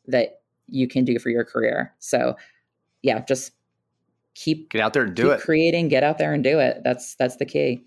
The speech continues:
Speaker 2: Yeah, I, I'm, you know, I'm so glad you said that. You know, my, growing up, my dad's, um, big lesson to me was learn by doing, do the thing and then learn.
Speaker 1: Absolutely.
Speaker 2: And I feel like, you know, to your point, you know, not necessarily needing the degree, but just doing the, the work. You know, it, here,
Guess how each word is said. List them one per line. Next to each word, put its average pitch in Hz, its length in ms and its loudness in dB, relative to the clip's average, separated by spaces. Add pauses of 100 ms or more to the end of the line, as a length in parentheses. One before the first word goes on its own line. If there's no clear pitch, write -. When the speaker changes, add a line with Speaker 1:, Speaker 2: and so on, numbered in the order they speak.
(180)
Speaker 2:
Yeah, 127 460 4
I, 135 60 -4
I'm, 127 100 0
you 135 100 -2
know, 123 60 2
I'm 113 60 -2
so 143 100 0
glad 127 180 4
you 120 40 -2
said 120 160 -2
that. 104 140 2
You 98 60 -2
know, 101 80 -2
my, 104 360 -2
growing 110 240 0
up, 101 80 0
my 104 120 0
dad's, 104 540 0
um, 98 220 -2
big 120 180 0
lesson 123 340 2
to 113 100 -4
me 110 160 0
was 98 420 -2
learn 151 340 2
by 147 140 4
doing, 117 480 0 (240)
do 151 220 4
the 175 180 2
thing 135 420 0
and 117 120 2
then 117 180 2
learn. 123 320 2
Speaker 1:
Absolutely. 139 500 0
Speaker 2:
And 127 120 0
I - 20 0
feel 143 140 4
like, 131 160 0
you 139 100 0
know, 113 200 2
to 123 200 -4
your 123 100 4
point, 139 360 0
you 117 100 0
know, 107 60 0
not 117 260 0
necessarily 117 400 0
needing 110 480 0
the 107 80 -4
degree, 110 360 0
but 101 160 -6
just 104 200 -4 (140)
doing 117 320 0
the, 92 240 -8
the 101 180 -4
work. 110 400 0 (440)
You 110 100 -2
know, 95 220 -4 (120)
it, 92 120 -8
here, 110 200 -2